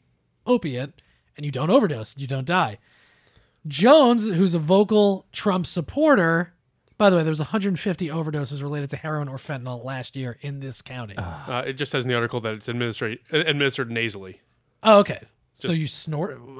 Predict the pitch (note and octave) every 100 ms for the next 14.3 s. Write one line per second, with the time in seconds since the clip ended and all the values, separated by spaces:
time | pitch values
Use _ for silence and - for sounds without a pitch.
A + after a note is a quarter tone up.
0 | F#3 D#3 D3+ C#3+ C#3+ E3 G3 C3 D3+ C3+
1 | D3 B2+ B2+ C#3 B2+ A#2+ - C3+ A#2 A#2
2 | B2 A2+ A#2 G#2+ A2+ G#2+ G#2 G2+ G#2 G#2
3 | G#2 G#2 D#3+ B2+ - _ _ _ _ -
4 | D3+ C4 B3+ F3+ F3+ E3+ E3+ G#3+ G#3+ G#3
5 | E3 - G3 E3+ D#3 E3+ D3+ C#3 B2 _
6 | _ _ G4 F#4+ A3+ C4 G3+ D#3+ - G2
7 | _ _ _ _ _ _ _ _ A#3+ B3+
8 | A3+ A3+ C#4+ D4 C#4+ G#3+ G#3 A3 G#3+ -
9 | G#3+ G#3+ E3+ E3 D#3 - B2 C3+ F#3+ F#3
10 | F#3 D#3+ D3 C3+ D3 C3 B2+ A#2 - C#3+
11 | A#2 - - C#3+ D3+ C#3 B2+ A#2+ B2+ A#2+
12 | A#2 A#2 A2 - A#2+ A#2 A#2 A2+ G2+ -
13 | G2+ _ _ _ - E3+ G#3+ G#3 F#3 F3+
14 | C#3+ G2+